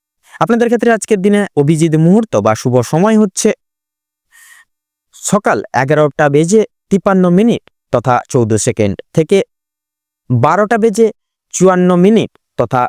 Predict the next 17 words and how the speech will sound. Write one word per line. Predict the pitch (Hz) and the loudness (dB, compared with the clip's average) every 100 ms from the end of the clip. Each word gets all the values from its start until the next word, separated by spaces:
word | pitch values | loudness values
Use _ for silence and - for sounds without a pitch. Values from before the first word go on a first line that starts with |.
| - _ 123 | -6 _ -6
এগারো | 131 123 117 | -2 -2 -2
সেকেন্ড | 131 139 139 - | -4 -2 -4 -2
অবধি। | 110 107 104 98 _ _ _ - | -4 -4 -4 -6 _ _ _ -6
আপনাদের | 165 220 220 | -2 2 2
ক্ষেত্রে | 214 220 202 180 | 2 2 2 0
অশুভ | - 226 233 - | 2 2 2 0
সময় | 165 165 | 0 2
হচ্ছে | 156 190 - - _ _ _ _ _ _ - - | 2 0 -4 -6 _ _ _ _ _ _ -18 -4
বিকেল | 139 220 233 139 - _ _ - | 0 2 2 0 -4 _ _ -4
চারটা | 143 - - 139 | -4 -2 -2 0
বেজে | 135 143 - | 0 0 -2
পঁয়ত্রিশ | 131 120 120 117 | -4 -2 -2 0
মিনিট | 120 120 - | 0 0 -2
ছত্রিশ | 113 101 107 - | -4 -2 -4 -2
সেকেন্ড | 147 202 190 | 0 0 0
থেকে | 202 202 196 _ _ _ _ _ _ _ _ _ _ _ - | 0 0 -2 _ _ _ _ _ _ _ _ _ _ _ -6
বিশেষ | 139 190 | 0 0